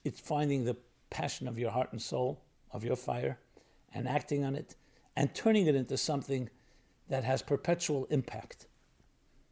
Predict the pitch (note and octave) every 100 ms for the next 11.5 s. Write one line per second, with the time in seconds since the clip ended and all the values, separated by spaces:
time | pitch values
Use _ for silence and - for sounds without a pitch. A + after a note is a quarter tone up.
0 | _ _ _ _ _ - A3+ A3+ E3+ E3
1 | - E3+ D3+ B2 A2 - _ _ _ _
2 | _ _ _ _ _ _ _ - A#2 F#3+
3 | A3 D#3+ - B2+ G#2+ G#2 - - _ -
4 | D#3 C#3+ B2+ - D#3 - B3 E3+ - F3+
5 | F3+ E3+ C#3+ C#3 - D#3+ C3+ A#2 - -
6 | B2 B2 - - - _ _ _ _ _
7 | - - _ _ _ _ _ _ - E3+
8 | F#3+ B3 C4+ - A#3 A3 G#3 F#3+ F#3+ C4+
9 | F#3 C#3 E3 F3+ B3 F3 D#3+ F3+ F#3+ E3
10 | - C#3+ C#3 D#3 E3+ - F3+ - F#3+ F3+
11 | E3+ - G#3 G3+